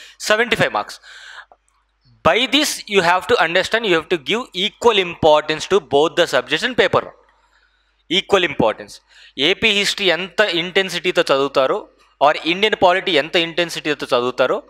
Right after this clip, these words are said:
అంతే ఇంటెన్సిటీతో చదవాలి. Now, ఓవరాల్గా ఇవి ఒక రెండు subjects, Plus ఈ paper టూలో part A అనుకుంటే, Indian economy మూడు యూనిట్లు ఉన్నాయి, వన్, టూ, త్రీ,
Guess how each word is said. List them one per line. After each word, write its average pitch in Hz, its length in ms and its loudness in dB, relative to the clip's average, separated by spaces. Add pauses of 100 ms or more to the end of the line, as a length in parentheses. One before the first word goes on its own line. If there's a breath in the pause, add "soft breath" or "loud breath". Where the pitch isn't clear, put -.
(320 loud breath)
అంతే 202 400 2
ఇంటెన్సిటీతో 170 760 -2
చదవాలి. 117 420 -4 (800 loud breath)
Now, 123 100 2 (160)
ఓవరాల్గా 233 520 4
ఇవి 185 200 0
ఒక 220 140 2
రెండు 190 240 0
subjects, 185 580 -2 (2000)
Plus 147 260 0 (720)
ఈ 185 100 -2
paper 202 520 -2
టూలో 214 260 2 (580 loud breath)
part 185 280 2
A 185 160 2
అనుకుంటే, 156 480 -4 (100)
Indian 196 400 -2
economy 180 680 0 (380)
మూడు 175 300 2
యూనిట్లు 233 380 0
ఉన్నాయి, 107 260 -8
వన్, 175 200 0
టూ, 185 140 2
త్రీ, - 200 -8